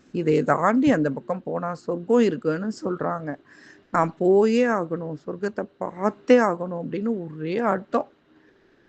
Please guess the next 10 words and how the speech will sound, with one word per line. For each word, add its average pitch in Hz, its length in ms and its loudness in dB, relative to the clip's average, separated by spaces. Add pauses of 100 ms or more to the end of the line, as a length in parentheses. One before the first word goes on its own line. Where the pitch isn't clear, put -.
(300)
"என்னம்மா 226 480 4
அப்படி 196 260 -2 (140)
சொல்ற? 180 580 -2 (580)
அப்படியெல்லாம் 180 540 0
இருக்கிறதா 185 520 0
எனக்கு 165 480 -4
தெரியல" 165 600 2
அப்படின்ட்டு. 151 420 -6
"இல்ல, 175 320 -2
இல்ல, 180 280 0